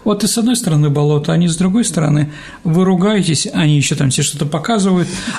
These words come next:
а в это время они вытаскивают свои луки, которых уж у скандинавов на такое длительное расстояние не было, да,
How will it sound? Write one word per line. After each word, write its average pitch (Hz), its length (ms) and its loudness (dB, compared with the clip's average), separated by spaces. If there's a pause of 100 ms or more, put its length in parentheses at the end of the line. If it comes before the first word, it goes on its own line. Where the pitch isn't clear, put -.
(100)
а 175 120 0
в 190 60 2
это 202 160 2
время 202 240 2
они 180 160 4
вытаскивают 180 500 0
свои 180 320 2
луки, 214 300 0
которых 156 500 -2
уж - 220 0
у 151 400 2
скандинавов 156 500 0
на 147 100 2
такое 139 260 0
длительное 139 320 2
расстояние 147 360 0
не 151 120 2
было, 143 180 0
да, 185 200 -4